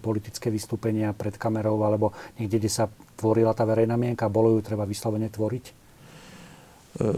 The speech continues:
Speaker 2: samozrejme, že kto chce byť v politike, tak je dobre, keď sa naučí nejaké triky, grify a tak ďalej, ale nemyslím si, že to je to najdôležitejšie, pretože niekedy môžete byť dosť dlho v politike a byť úspešný a pôsobiť presvedčivo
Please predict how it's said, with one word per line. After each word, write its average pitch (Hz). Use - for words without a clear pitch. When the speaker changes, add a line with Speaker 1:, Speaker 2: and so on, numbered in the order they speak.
Speaker 2:
samozrejme, 104
že 95
kto 101
chce -
byť 92
v -
politike, 104
tak 95
je 92
dobre, 95
keď 90
sa 101
naučí 98
nejaké 95
triky, 101
grify 98
a -
tak 104
ďalej, 104
ale 107
nemyslím 135
si, 135
že 117
to 123
je 120
to 110
najdôležitejšie, 95
pretože 104
niekedy 113
môžete 113
byť 98
dosť 117
dlho 113
v -
politike 107
a 107
byť 104
úspešný 110
a 92
pôsobiť 101
presvedčivo 107